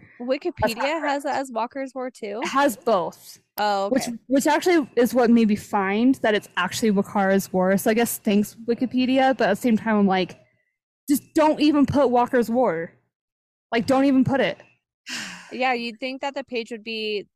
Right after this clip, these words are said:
Speaker 1: Wakara's War, and then in the description would say also known as.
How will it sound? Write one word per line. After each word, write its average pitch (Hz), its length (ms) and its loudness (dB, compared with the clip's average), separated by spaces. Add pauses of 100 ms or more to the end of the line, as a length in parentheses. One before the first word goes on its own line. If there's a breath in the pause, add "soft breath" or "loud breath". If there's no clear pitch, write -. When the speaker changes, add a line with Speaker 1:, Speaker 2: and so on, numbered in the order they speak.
(220)
Speaker 1:
Wakara's 208 680 -4
War, 190 440 -8
and 196 160 -8
then 196 220 -10
in 202 260 -10
the 190 540 -10
description 196 680 -10
would 190 200 -12
say 190 280 -4
also 190 480 -8
known 185 280 -10
as. 185 520 -12